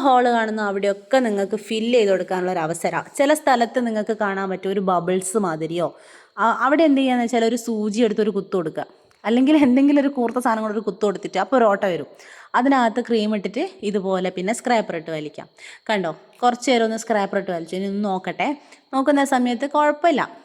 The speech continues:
ആ, ചെ-, ആ, അവിടെ ഒരു രണ്ട് പോയിന്റ് കാണുന്നില്ല. ഞാൻ ആ പറഞ്ഞില്ലേ, ഒരു, ഏ, കുത്തിട്ട് കൊടുത്തിട്ട് ഹോൾ വരും, അതിൽ ഫില്ല് ചെയ്യാം. തൽക്കാലം ഞാനത് ചെയ്യുന്നില്ല കേട്ടോ,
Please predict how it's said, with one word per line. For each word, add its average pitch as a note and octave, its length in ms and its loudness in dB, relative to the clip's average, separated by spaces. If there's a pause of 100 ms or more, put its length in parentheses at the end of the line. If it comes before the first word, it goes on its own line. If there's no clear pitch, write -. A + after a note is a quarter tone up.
(320)
ആ, G3+ 40 -4 (320)
ചെ-, G#3+ 180 0 (100)
ആ, - 20 4 (260)
അവിടെ G3+ 280 -2
ഒരു C4+ 160 2
രണ്ട് A#3+ 340 2 (100)
പോയിന്റ് A3 340 0
കാണുന്നില്ല. F3 320 -2 (100)
ഞാൻ G#3 160 -2
ആ - 20 0 (120)
പറഞ്ഞില്ലേ, G#3 420 -2 (460)
ഒരു, A3 140 4 (260)
ഏ, A3 40 2 (840)
കുത്തിട്ട് A#3 340 0
കൊടുത്തിട്ട് G#3+ 340 0 (100)
ഹോൾ G#3+ 200 4 (100)
വരും, G#3 260 -2
അതിൽ G#3 280 -2 (220)
ഫില്ല് G#3+ 240 0
ചെയ്യാം. G3+ 180 -2 (460)
തൽക്കാലം C#4 400 0
ഞാനത് F#3+ 280 -4
ചെയ്യുന്നില്ല E3 360 -8
കേട്ടോ, D3+ 140 -8